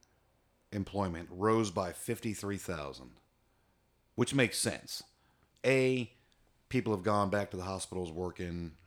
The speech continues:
and B, it's kinda flu season. People are getting sick left and right. So I can, I kinda see that jumping up.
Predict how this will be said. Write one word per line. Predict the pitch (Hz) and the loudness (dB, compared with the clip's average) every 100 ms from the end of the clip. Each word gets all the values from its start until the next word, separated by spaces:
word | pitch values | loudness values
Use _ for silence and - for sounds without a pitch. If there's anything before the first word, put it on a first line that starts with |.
| _ - - _ | _ -20 -20 _
and | 127 127 90 | -8 -6 -4
B, | 120 196 147 139 139 | 0 2 2 2 -2
it's | 117 | -4
kinda | - 170 160 | -2 0 2
flu | - 165 | 2 0
season. | 139 110 87 73 - _ _ _ - | 2 0 -2 -6 -14 _ _ _ -4
People | 127 123 | 0 2
are | |
getting | 117 104 | 2 0
sick | - 127 | 0 -2
left | 104 98 - | 0 -2 -2
and | 95 | -6
right. | 82 69 - _ _ _ | -6 -8 -14 _ _ _
So | - 101 90 76 - - | -4 -2 -2 -6 -14 -10
I | 104 | -8
can, | 101 92 - | -6 -8 -8
I | |
kinda | 98 104 98 | -8 -6 -4
see | - 101 - | -6 -8 -6
that | 104 95 | -4 -2
jumping | 95 85 85 | -4 -4 -6
up. | 76 - | -10 -12